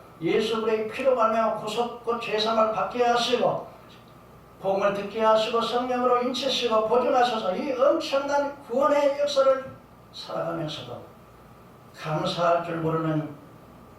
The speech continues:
우리 성도들, 우리 사람들이 얼마나 많은지 모릅니다.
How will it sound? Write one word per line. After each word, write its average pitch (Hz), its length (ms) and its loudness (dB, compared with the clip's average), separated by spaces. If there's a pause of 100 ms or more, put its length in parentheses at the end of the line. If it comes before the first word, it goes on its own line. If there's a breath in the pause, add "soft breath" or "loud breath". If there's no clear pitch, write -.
(560)
우리 165 180 0
성도들, 233 640 2 (560)
우리 151 160 -8
사람들이 160 520 -4
얼마나 208 380 2
많은지 226 280 2
모릅니다. 139 540 -6